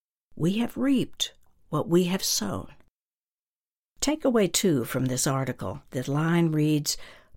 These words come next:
"Poison hemlock was nowhere, and all of a sudden, it is everywhere," unquote.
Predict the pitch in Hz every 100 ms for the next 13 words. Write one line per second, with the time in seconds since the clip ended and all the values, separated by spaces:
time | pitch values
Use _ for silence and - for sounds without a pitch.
0 | - - 233 285 285 277 254 - 175 143
1 | 127 117 - - - 156 165 151 165 185
2 | 233 202 110 80 - - - - - -
3 | 147 - - 170 226 262 247 240 - 165
4 | 143 139 139 - _ _ - 214 208 185
5 | - - 196 156 135 120 - - - _
6 | - - - 135 127 - - -